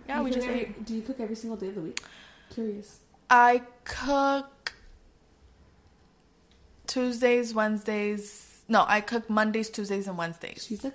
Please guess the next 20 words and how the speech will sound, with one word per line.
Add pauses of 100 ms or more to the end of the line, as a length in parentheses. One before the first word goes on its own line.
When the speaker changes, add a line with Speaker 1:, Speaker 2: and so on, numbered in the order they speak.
Speaker 2:
cooker.
Speaker 1:
Because
Thursdays
I
don't
cook,
'cause
Friday
I
go
out
to
eat. (120)
Um,
I
have
lunch
with
my
coworker.